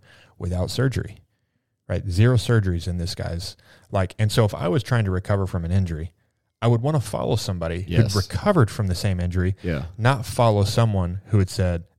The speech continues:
Speaker 1: "This is the end of the road for
Speaker 2: Yeah,
Speaker 1: you."
Speaker 2: for sure.
Speaker 1: And so what I would say to someone who's looking at, like, this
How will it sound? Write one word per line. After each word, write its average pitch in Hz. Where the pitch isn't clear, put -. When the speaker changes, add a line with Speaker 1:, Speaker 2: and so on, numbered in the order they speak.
Speaker 1:
"This 104
is 95
the 90
end 82
of 80
the 78
road 117
for -
Speaker 2:
Yeah, 117
Speaker 1:
you." 90
Speaker 2:
for -
sure. 98
Speaker 1:
And 123
so 120
what 110
I 104
would 98
say -
to 120
someone 92
who's 95
looking 98
at, 92
like, 87
this 92